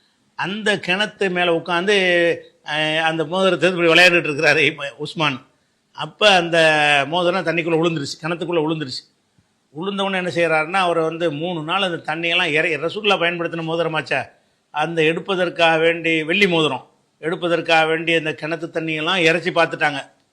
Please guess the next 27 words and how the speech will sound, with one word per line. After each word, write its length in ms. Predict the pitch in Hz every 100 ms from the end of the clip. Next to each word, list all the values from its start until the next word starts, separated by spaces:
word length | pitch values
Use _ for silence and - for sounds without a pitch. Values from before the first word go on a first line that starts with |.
| _
முழு 240 | 139 190 220 -
தண்ணியும் 300 | 202 220 190
இறைச்சி 200 | 180 180
விட்டாங்க, 320 | 156 160 139 -
மோதிரத்தை 400 | 156 175 165 170
காணல. 320 | 147 143 135 131 _ _ _ _ _ _ 147
அதோட 260 | 165 196
முடிஞ்சு 240 | 196 190 180
போச்சு, 140 | 165
அந்த 120 | 160
மோதிரம் 320 | 160 160 180
இல்லாம 320 | 170 160 165 151
போச்சுன்னு 360 | 143 147 147
வைங்களேன். 380 | 139 135 151 139 - _ _ _ _
அப்ப 200 | 156 170
இப்படின்னு 420 | 165 156 170 202
ஒரு 120 | 185 160
ஹதீஸ் 280 | 160 160
வருது. 280 | 151 139 131 - _ _ -
இது 260 | 160 185 170
சரியான்னு 420 | 156 170 190 185
கேட்குறாரு. 420 | 160 160 143 117 - _ _ _ -
இது 160 | 160
ஒரு 100 | 226
வரலாற்று 360 | 190 175 190 165
சம்பவம் 320 | 170 165 165
சரிதான். 400 | 156 151 151 139